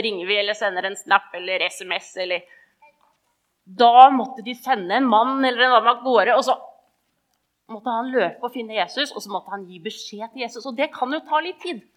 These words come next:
Hvis noen skulle løpe langt av gårde for å gi en beskjed helt til Trondheim, så vet jeg at, «Å, det er langt.» Hvis noen skal gå, jeg har gått fra Eidsvoll til Oslo, og det var mange skritt. Og da tror jeg jeg hadde glemt hva jeg skulle gi beskjed om når jeg kom fram.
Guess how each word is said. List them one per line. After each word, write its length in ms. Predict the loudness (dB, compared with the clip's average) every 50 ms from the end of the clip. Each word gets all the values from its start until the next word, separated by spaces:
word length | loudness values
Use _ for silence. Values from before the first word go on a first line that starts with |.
| _ _ _ _ -20 -20 _ _ _ _ -20 -20 -20 _ _ _ -20 -20 -20 _ _ _ _ _ _ -12 -10
Hvis 140 | -8 -4 -2
noen 140 | -2 -2 -2
skulle 220 | 0 2 4 6 6
løpe 240 | 6 6 4 2 0
langt 460 | 2 4 6 6 6 4 0 -2 0
av 80 | 2 4
gårde 300 | 4 6 6 6 6 4
for 140 | 2 0 -2
å 40 | -2
gi 140 | -2 -4 -4
en 140 | -2 0 0
beskjed 240 | -2 -2 -2 -4 -2
helt 160 | -4 -4 -6
til 120 | -8 -6 -4
Trondheim, 340 | -2 0 2 2 2 2 0 -4 -14 -20 _ _ _ _ -10
så 140 | -6 -2 -2
vet 160 | -2 -2 -2
jeg 80 | -6 -8
at, 60 | -8
«Å, 80 | -8 -10 -8
det 80 | -6 -2
er 80 | 0 2
langt.» 300 | 2 0 0 -4 -10 -20 _ _ _ _ _ _ _ _ _ _ _ _ _ -14
Hvis 140 | -14 -12 -12 -12
noen 140 | -12 -12 -8
skal 160 | -6 -6 -4
gå, 120 | 0 2 2 2 2
jeg 100 | 2 4 4
har 80 | 4 4
gått 140 | 2 0 0
fra 120 | 0 -2 0 -2 -4
Eidsvoll 380 | -6 -6 -10 -10 -10 -10 -10 -10
til 120 | -12 -16 -14
Oslo, 220 | -12 -8 -6 -6 -6
og 120 | -6 -10 -12 -12 -10
det 120 | -6 -4 -4
var 160 | -4 -4 -4
mange 220 | -6 -6 -8 -12 -12
skritt. 240 | -14 -14 -14 _ _ _ _ _ _ _ _ _ _ _ _ _ _ _ _ _ _ _ _ _ _ _ _ _ _ _ _ _ _ _ _ _ _ _ _ _ _ _ _ _ _ _ _ _ _ _ _
Og 80 | -2 2 2
da 80 | 2 2
tror 160 | 2 2 4
jeg 20 |
jeg 120 | 4 6 4
hadde 480 | 4 0 -2 -16 -20 -20 -16 -10 -4 0
glemt 460 | 2 4 4 4 4 2 2 2 2
hva 80 | 4 6
jeg 140 | 6 4 2
skulle 240 | 0 -6 -6 -4 -4
gi 140 | -4 -4 -4
beskjed 240 | -4 -4 0 2 4
om 140 | 4 4 6
når 80 | 4 4
jeg 80 | 4
kom 160 | 2 -4 -2 0
fram. 220 | 0 0 0 0